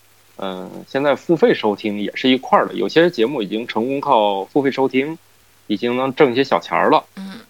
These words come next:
Speaker 1: 呃，这个小钱儿也不是特别少，就是已经多到说可以拿这个钱，按我想，如果我收到这笔钱，我就可以直接转给嘉宾了。意思是你也别白来上我这节目了，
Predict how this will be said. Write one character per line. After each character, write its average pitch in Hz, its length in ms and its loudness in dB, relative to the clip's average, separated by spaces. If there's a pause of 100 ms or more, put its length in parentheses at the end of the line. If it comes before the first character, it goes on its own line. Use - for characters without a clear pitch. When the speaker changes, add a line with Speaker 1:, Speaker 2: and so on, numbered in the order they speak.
(120)
Speaker 1:
呃， 117 100 -2
这 180 100 2
个 185 60 2
小 107 160 2
钱 143 140 2
儿 - 20 6
也 139 60 2
不 151 120 0
是 175 80 0
特 - 160 0
别 113 140 0
少， - 180 -10 (240)
就 113 80 -8
是 98 380 -4
已 107 140 -6
经 151 140 2
多 151 180 4
到 120 120 4
说 123 280 0
可 127 120 -4
以 120 40 0
拿 104 180 -2
这 123 80 -2
个 110 80 0
钱， 104 340 -6 (300)
按 165 180 4
我 135 140 4
想， - 240 -2
如 120 120 0
果 160 120 4
我 104 120 -4
收 131 200 -6
到 131 180 0
这 117 120 -8
笔 95 120 -10
钱， 98 300 -10
我 98 80 -16
就 110 80 -6
可 117 100 -12
以 101 80 -4
直 107 180 -8
接 117 180 2
转 131 200 -4
给 113 100 -6
嘉 101 200 -2
宾 113 160 -4
了。 127 140 -10
意 113 120 -10
思 95 220 -18
是 92 100 -20 (120)
你 120 40 -14
也 117 60 -10
别 117 200 0 (280)
白 107 100 2
来 120 120 0
上 113 200 -4
我 98 60 -12
这 107 100 -4
节 92 160 -12
目 127 160 -8
了， - 100 -10